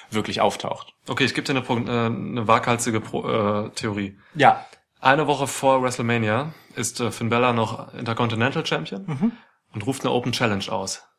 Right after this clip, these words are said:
Speaker 2: Kevin Owens kommt in einem Bowling-Outfit, rollt die Bowlingkugel die Rampe runter in den Ring, kegelt Balor um, macht so natürlich nicht, aber gewinnt dann irgendwie den Titel und bringt sich sofort in das I C Title Picture.
Speaker 1: Er gewinnt den Titel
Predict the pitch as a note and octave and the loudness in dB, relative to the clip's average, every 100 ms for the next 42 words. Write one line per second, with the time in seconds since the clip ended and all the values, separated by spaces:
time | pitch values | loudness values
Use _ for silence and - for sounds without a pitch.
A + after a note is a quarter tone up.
0 | _ _ - B2 C3+ C#3+ E3+ - - _ | _ _ -2 2 4 4 2 -2 -4 _
1 | - D3 F3 - - A#2 A2 C#3 D#3+ E3+ | 2 2 2 -4 -4 0 2 2 2 0
2 | E3 - F3 C3 A2+ D3 D3+ A#2+ C#3+ C#3 | -2 -4 -6 2 4 4 4 2 4 2
3 | - A#2+ A#2+ A2+ C3 C3 G#2 A2 C3 C3+ | -2 0 2 4 2 0 -2 0 0 0
4 | C3+ A#2+ A2+ D#3 E3 - - C#3+ C3+ B2 | 0 0 0 0 -4 -10 -2 2 2 0
5 | - B2+ C#3+ D#3 E3 E3+ - - _ _ | -2 2 2 2 0 -4 -10 -20 _ _
6 | _ _ _ _ - A#2+ A#2 A2+ B2+ A#2+ | _ _ _ _ -12 0 2 2 2 2
7 | A2+ G#2 A#2+ - - - A2+ A#2 G#2+ A2+ | 2 2 0 -2 -8 -2 4 4 4 2
8 | B2 B2+ B2 A#2+ A#2+ A#2 A2 A2+ G#2 F#2+ | 2 2 2 0 0 0 -2 -2 -4 -6
9 | - _ _ - A2+ A#2 A2+ A2 F#2+ A#2+ | -12 _ _ -12 -2 0 0 -2 -2 -2
10 | A#2+ A#2 A2 A2+ G#2 - - - A2 G#2 | 0 0 0 -2 -4 -6 -10 -6 -4 -2
11 | - A2 G2+ _ - - F2+ G2+ - A2 | -4 -6 -8 _ -12 -10 -8 -10 -12 -14
12 | - _ _ D3 A2+ A2 C3+ E3+ E3+ C3 | -16 _ _ -4 0 2 4 4 0 0
13 | E3 E3+ E3+ F3+ F#3 | 0 2 2 2 -2